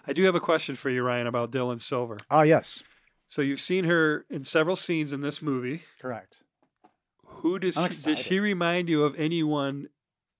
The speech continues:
Speaker 1: that we have
Speaker 2: Damn it.
Speaker 1: covered in two, count 'em, two of our movies?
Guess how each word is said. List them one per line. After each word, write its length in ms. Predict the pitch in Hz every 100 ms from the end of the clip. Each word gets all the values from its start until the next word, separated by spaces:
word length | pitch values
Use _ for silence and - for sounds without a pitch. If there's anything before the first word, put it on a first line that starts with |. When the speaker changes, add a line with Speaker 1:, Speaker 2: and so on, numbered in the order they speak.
| -
Speaker 1:
that 260 | 143 139
we 220 | 139 143 151
have 200 | 135 131
Speaker 2:
Damn 80 | -
it. 0 |
Speaker 1:
covered 580 | 156 151 143 139 143 _ _ _ - _ _ _ - -
in 180 | 143 127 -
two, 600 | - 214 196 156 135 - _ _ _
count 300 | - 160 147
'em, 160 | 127 117
two 320 | - 233 240
of 100 | 180
our 160 | 165 165
movies? 540 | 160 147 117 104 -